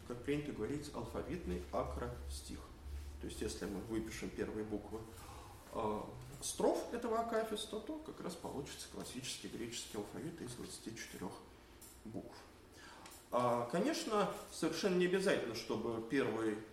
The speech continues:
икос начинался со слова ангелос. Так,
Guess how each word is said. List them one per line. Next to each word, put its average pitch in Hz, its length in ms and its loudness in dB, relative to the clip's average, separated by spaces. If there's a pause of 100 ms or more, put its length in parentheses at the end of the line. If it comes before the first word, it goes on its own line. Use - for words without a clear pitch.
(460)
икос 196 340 0
начинался 131 520 4
со 104 140 -4
слова 120 460 2
ангелос. - 500 -2 (140)
Так, 120 120 0